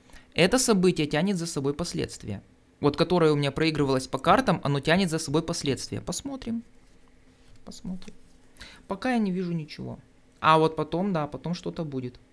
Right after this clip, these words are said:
Но это не сразу. Это месяцы пройдут. Там дама, дама пик ложится. Либо это какая-то ответка будет. Хамасу, там, еще кому-то. Это будет, да, это будет ответка.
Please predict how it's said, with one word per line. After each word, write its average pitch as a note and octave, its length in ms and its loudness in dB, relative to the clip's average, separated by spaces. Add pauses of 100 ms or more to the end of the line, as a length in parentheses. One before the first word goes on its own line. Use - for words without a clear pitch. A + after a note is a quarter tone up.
(480)
Но E3+ 160 6
это G3 140 2
не G#3 140 2
сразу. D3 440 0 (920)
Это E3+ 240 0
месяцы F3 420 2
пройдут. C#3 480 -4 (640)
Там D3+ 240 2
дама, D3 420 -2
дама D3 380 -2
пик C#3+ 260 -6
ложится. D3 520 -4 (680)
Либо F3 320 4
это D3 640 6
какая-то C#3+ 1040 2
ответка E3+ 540 0
будет. C3 380 -4
Хамасу, G#3 640 6
там, E3 200 0
еще F3 280 2
кому-то. F3 500 -2 (500)
Это G#3+ 240 0
будет, D#3+ 360 2
да, C3+ 160 4
это C3+ 160 -2
будет D3 280 -2
ответка. B2 540 -4